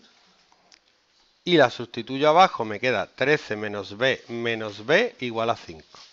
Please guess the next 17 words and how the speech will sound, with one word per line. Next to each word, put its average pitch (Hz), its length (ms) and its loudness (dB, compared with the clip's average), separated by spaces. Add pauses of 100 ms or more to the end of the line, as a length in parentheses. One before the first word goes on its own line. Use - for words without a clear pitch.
(2000)
Trece 170 360 6
menos 127 360 0
B 143 140 2
menos 151 300 0
B 156 140 4
igual 156 240 4
a 147 60 4
cinco 202 500 -2
es - 340 -2 (600)
menos 123 440 -2
B 139 140 2
menos 147 380 -2
B 156 260 4
es - 180 -6
menos 110 440 -6
dos 135 260 -4
B 220 280 2